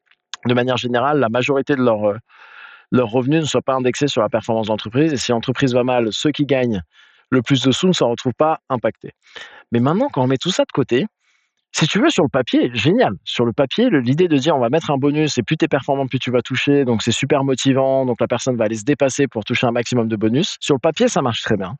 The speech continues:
Dans la réalité, il y a plein de choses qui font que pour moi, ça marche. La majorité, dans l'écrasante majorité des cas, ça ne marche pas pour ce, pour, en dehors des autres fonctions. Des choses comme des bonus pour la majorité des fonctions, ça marche pas.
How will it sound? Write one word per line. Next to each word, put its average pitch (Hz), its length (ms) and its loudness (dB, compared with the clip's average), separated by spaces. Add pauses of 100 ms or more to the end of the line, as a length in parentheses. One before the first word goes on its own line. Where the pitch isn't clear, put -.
Dans 147 160 2
la 180 120 0
réalité, 151 360 2
il 202 60 2
y 139 40 4
a 120 60 0
plein 190 240 0
de 165 80 0
choses 139 240 0
qui - 80 -4
font 175 200 0
que 127 100 -2
pour 113 160 -2
moi, 135 160 0
ça - 100 -2
marche. 127 320 -2
La 117 180 0
majorité, 165 640 2
dans 123 180 0
l'écrasante 175 480 2
majorité 131 380 0
des 113 100 -2
cas, 190 140 0
ça 127 140 -2
ne 104 80 0
marche 165 360 0
pas 110 140 -2 (140)
pour 110 100 -4
ce, - 120 -4 (100)
pour, 113 240 0
en 135 100 0
dehors 139 160 2
des 127 100 -2
autres 120 140 0
fonctions. 110 300 -2
Des 98 100 0
choses - 220 -2
comme 107 120 -2
des 107 120 2
bonus 156 340 0
pour - 100 -2
la 110 60 -2
majorité 110 260 -2
des - 60 -16
fonctions, 110 240 -2
ça 139 140 -2
marche 123 280 -2
pas. - 120 -12